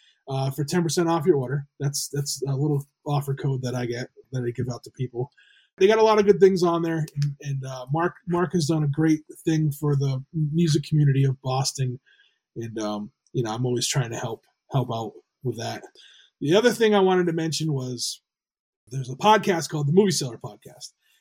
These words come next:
and, uh, they, what they do is they watch V H S tapes and they, uh, they do reviews on them and stuff. And a big thing they do is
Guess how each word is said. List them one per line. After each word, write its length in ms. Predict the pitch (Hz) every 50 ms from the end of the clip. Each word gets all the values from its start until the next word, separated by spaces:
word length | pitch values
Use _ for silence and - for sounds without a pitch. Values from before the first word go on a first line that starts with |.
| _ -
and, 340 | 113 127 120 113 120 117 117
uh, 200 | 120 113 117 117
they, 160 | 120 135 139 135 135
what 140 | 143 165 151
they 100 | 185 180
do 200 | 190 156 180 180 165
is 80 | 143
they 100 | 143 147
watch 300 | 147 147 156 156 143 -
V 160 | 147 143 143
H 140 | 139 139 -
S 180 | 131 123 - -
tapes 480 | - 131 123 127 - - - - - _ _ _ 135
and 200 | 127 120 117 113
they, 220 | 120 117 117 117
uh, 280 | 117 113 110 107 113 - - -
they 80 | 135
do 160 | 131 139 131
reviews 340 | 127 123 113 127 127 120 113
on 120 | 117 113 113
them 100 | 110 110
and 80 | 113 -
stuff. 260 | - 127 113 - - _ _
And 280 | - 135 123 120 117 107 _ _
a 40 | 139
big 280 | 135 - 180 202 202 202
thing 180 | - 220 196
they 140 | 170 160 156
do 320 | 139 135 135 131 127 123 123
is 380 | 127 123 123 120 - - -